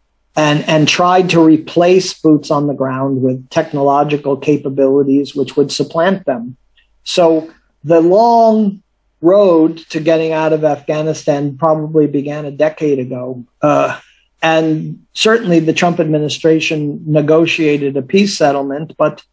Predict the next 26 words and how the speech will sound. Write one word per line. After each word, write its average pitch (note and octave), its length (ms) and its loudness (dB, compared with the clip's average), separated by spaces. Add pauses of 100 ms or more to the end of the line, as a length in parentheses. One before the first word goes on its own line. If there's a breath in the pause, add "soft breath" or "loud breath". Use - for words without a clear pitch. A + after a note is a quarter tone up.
(400)
uh, D3+ 420 0
but E3 400 -2
I E3 100 0
don't F3 260 0
think E3+ 240 -4
that D3+ 180 -2
the D3+ 80 -4
Trump D#3 260 -4
administration D3 720 -2
is C3+ 220 -4
going D3 320 -6
to - 100 -6
be C#3 140 -4
noted C#3+ 480 -2
for C3+ 160 -4
its C3 140 -8
competence. D3+ 800 -6
And C3+ 200 -6
so C#3 420 -4 (260)
they D3+ 100 2
weren't E3 320 0
really D#3 280 2
able D3+ 280 0
to C3 140 -10
get D#3 240 2
anywhere. B2+ 720 -4